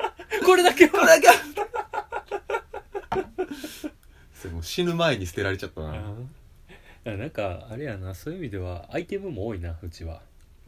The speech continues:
Speaker 2: うちは。
Speaker 1: うん。<laughs> まあ。
Speaker 2: 遺品多いな、
Speaker 1: うん。
Speaker 2: このポッドキャスト。
Speaker 1: 蚊取り豚も。
Speaker 2: 蚊取り豚もあるしな。
Speaker 1: そうやな。ま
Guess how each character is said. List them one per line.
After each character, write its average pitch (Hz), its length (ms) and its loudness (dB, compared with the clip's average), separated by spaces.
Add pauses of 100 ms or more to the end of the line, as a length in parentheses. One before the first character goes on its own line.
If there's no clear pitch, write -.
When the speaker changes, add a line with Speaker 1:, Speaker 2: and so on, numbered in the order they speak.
(180)
Speaker 2:
う 95 100 -12
ち 90 200 -10
は。 113 160 -4 (120)
Speaker 1:
う 104 40 -14
ん。 92 160 -8 (1700)
<laughs> - 0 -
ま 95 120 -12
あ。 87 100 -10 (320)
Speaker 2:
遺 101 60 -10
品 113 220 -8
多 131 180 0
い 98 40 -8
な、 90 320 -8 (200)
Speaker 1:
う 90 40 -10
ん。 87 140 -8
Speaker 2:
こ 87 100 -6
の 92 60 -6
ポ 95 120 -8
ッ 90 40 -8
ド - 60 -10
キ - 100 -2
ャ 127 80 -12
ス - 60 -18
ト。 - 100 -14 (340)
Speaker 1:
蚊 - 120 -12
取 101 160 -4
り 95 60 -4
豚 90 220 -6
も。 82 240 -8 (320)
Speaker 2:
蚊 - 100 -8
取 - 140 0
り - 20 -4
豚 - 140 -8
も 82 80 -8
あ - 20 -6
る 87 80 -6
し 90 100 -12
な。 85 60 -10
Speaker 1:
そ 82 60 -8
う 92 40 -6
や 87 60 -4
な。 82 180 -10
ま 87 60 -8